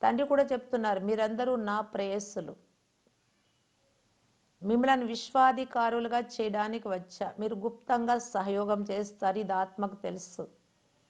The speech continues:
ఏ బాహ్య ఆడంబరము లేదు. ఇది వికారి పతిత ప్రపంచం. సృష్టి వృద్ధి అవ్వనే అవ్వాలి. ఆత్మలు పైనుండి రానే రావాలి. జన్మల సంఖ్య ఇంకా పెరగాలి. ఈ లెక్కతో ధాన్యం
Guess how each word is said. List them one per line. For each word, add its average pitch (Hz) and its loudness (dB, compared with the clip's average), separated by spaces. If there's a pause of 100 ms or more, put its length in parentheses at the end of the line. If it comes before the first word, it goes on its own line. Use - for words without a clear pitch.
(360)
ఏ 208 0
బాహ్య 214 2
ఆడంబరము 202 2
లేదు. 185 -4
ఇది 190 -6
వికారి 214 0
పతిత 190 -8
ప్రపంచం. 180 -6 (640)
సృష్టి 247 -2
వృద్ధి 220 0
అవ్వనే 196 4
అవ్వాలి. 180 0 (140)
ఆత్మలు 202 -2
పైనుండి 196 -4
రానే 175 -2
రావాలి. 170 -4 (800)
జన్మల 220 2
సంఖ్య 220 -2
ఇంకా 202 0
పెరగాలి. 190 2
ఈ 208 2
లెక్కతో 220 0
ధాన్యం 208 0